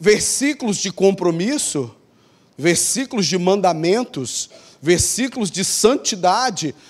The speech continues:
"Ah, mas isso aqui eu não quero." Então, essa é uma fé que ela, ela flutua sobre as conveniências. "Ah, isso aqui o pastor falou biblicamente que não pode, mas eu encontrei o pastor do YouTube que diz que pode."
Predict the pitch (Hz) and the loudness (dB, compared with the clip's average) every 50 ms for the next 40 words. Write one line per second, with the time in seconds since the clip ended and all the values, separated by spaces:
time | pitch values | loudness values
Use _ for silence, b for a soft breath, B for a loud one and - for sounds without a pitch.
0 | B B - 139 151 165 175 175 175 165 127 160 165 - 175 156 - - 165 170 | B B -6 -2 -2 0 0 -2 -2 -4 -6 -6 -6 -6 -6 -6 -4 -2 -2 -2
1 | 196 233 - 214 185 156 135 123 113 107 - b b b b b b b b 160 | -2 -4 -4 -2 -2 0 -2 -2 -6 -10 -16 b b b b b b b b -2
2 | 190 185 - 180 165 170 170 185 196 190 - 196 190 190 196 196 185 - - - | -2 2 2 2 4 4 4 2 2 0 0 0 2 2 2 0 -2 -4 -4 0
3 | 170 170 190 214 208 214 208 202 202 214 220 208 185 B B B B B - 170 | 2 4 4 2 2 -2 0 0 2 4 2 2 0 B B B B B 0 2
4 | 180 196 185 - - - 214 240 269 - - - - 220 247 285 302 294 262 202 | 4 4 2 0 -4 -2 0 0 0 0 -2 -6 -6 -2 0 2 2 4 4 4
5 | 180 165 - - - 190 202 208 202 208 202 - - - - 196 214 202 165 156 | 4 2 0 -2 0 0 2 2 2 2 0 -2 -4 -6 -4 -2 -2 -2 -2 -2
6 | 208 262 277 285 262 220 220 240 240 - - - 156 135 117 101 - - - - | -4 -4 -2 -2 0 0 -2 -2 -2 -2 -2 -2 -2 -4 -6 -6 -6 -6 -6 -6
7 | - - _ _ B B B B B B B B 135 151 160 175 180 - - 190 | -8 -12 _ _ B B B B B B B B -2 0 2 2 0 0 -2 -2
8 | 165 170 - 220 220 - 214 180 - - - 208 196 - 196 185 160 160 180 196 | -2 -2 -6 -8 -4 -2 -2 -2 -2 -2 -2 -2 -2 0 -2 -2 0 2 0 0
9 | 170 151 202 185 180 - - 175 165 180 185 - - 190 185 175 170 - 180 185 | 0 -2 -6 -8 -6 -4 -4 -2 -2 -2 -4 -4 -6 -6 -6 -6 -4 -2 -2 0
10 | 202 233 247 240 269 262 B B B B B - 190 190 165 175 202 214 220 - | 2 2 2 0 -2 -8 B B B B B -4 -4 -2 0 0 -2 -2 -2 -4
11 | 240 247 - - 208 214 214 214 214 202 185 - - - 185 180 175 214 208 - | -6 -6 -4 -2 -2 0 0 0 -2 -4 -6 -4 -6 -6 -6 -6 -6 -8 -10 -8
12 | - 196 214 208 202 - 247 196 202 - - - - - 254 220 175 160 151 135 | -8 -6 -6 -6 -8 -8 -10 -8 -8 -8 -6 -8 -6 -2 0 2 2 2 0 -2
13 | - 151 151 | -4 -8 -12